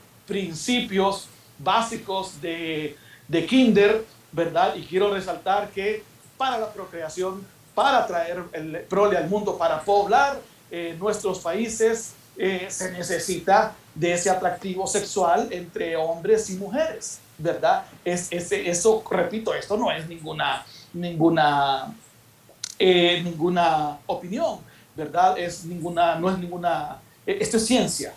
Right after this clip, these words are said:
¿correcto? Así que, eh, hoy, hoy se está, se está bajo,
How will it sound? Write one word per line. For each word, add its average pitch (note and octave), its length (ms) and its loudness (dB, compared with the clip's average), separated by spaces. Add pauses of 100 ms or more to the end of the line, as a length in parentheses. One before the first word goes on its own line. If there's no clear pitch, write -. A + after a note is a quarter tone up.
(140)
¿correcto? D3+ 520 -2 (240)
Así - 340 0
que, - 320 4 (180)
eh, D#3 240 4
hoy, F#3+ 500 6
hoy F#3+ 380 -2
se - 140 -12
está, D#3 960 2 (100)
se D3+ 80 -4
está D3 320 -4
bajo, E3+ 560 0